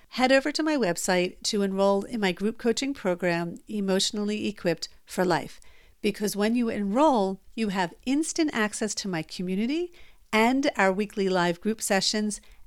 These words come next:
and the monthly workshops. You get it all. And just to let you know,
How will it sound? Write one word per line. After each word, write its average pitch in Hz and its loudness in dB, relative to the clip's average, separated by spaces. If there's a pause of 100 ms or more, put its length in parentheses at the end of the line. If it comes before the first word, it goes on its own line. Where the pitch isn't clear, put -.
and 294 4
the 214 0
monthly 196 -2
workshops. - -4 (140)
You 220 2
get 240 6
it 226 2
all. 185 0 (520)
And 220 0
just 233 2
to 269 2
let 254 2
you 294 0
know, 190 2